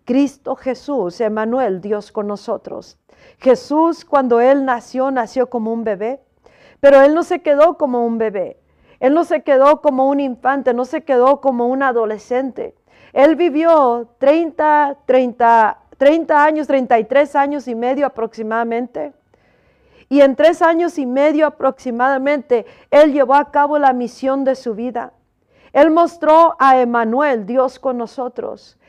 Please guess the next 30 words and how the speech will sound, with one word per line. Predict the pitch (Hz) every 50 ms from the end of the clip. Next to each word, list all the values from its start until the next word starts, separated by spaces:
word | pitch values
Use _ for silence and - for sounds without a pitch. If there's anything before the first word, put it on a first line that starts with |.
| _ _ _
Él | - 254 277
mostró | 285 311 320 320 320 302 302 311
la | 320 320 320
plenitud | 320 - 285 277 262 254 226 - 285 302 240
del | 240 311 302 262
Espíritu, | 240 - - _ 254 285 285 277 - 247
la | 247 233 214
gloria | 202 196 220 233 247 240 220 262 247 220
de | 208 196
Dios. | 185 214 233 262 269 - _ - - _
Y | 254 277 285
evidente | 269 254 269 262 262 269 302 339 339 - 339 -
fueron | - 294 302 320 330 330
las | 320 311
manifestaciones | 277 269 269 254 247 240 - 254 240 247 - 233 226 190 - 262 269 277 302 302 233
de | 277
lo | 254 240 226
poderoso | - - 254 247 233 226 220 247 285 330 277 - 330 302 -
que | 285 254 247 262 294 285
es | 233 220 - _ - - _ _ _ _ _ _
Dios | 190 185 226 294 311 277 196 165 - - -
con | - 220 208
nosotros. | 208 220 214 - 233 208 185 - 190 - - - - _ _ _ _ _ _ _ _ _ _ _ _ -
El | 254 247 247 226 196
Dios | 240 277 302 311 330 349 359 - -
mismo | 254 262 277 311 330 349 285 - 277 294 311 311 311 311
que | 311 294 262 240 220 - _ _
se | _ - 294 269
hizo | 247 269 302 294 - - 285 254 254
carne, | - 247 254 269 277 269 285 294 294 -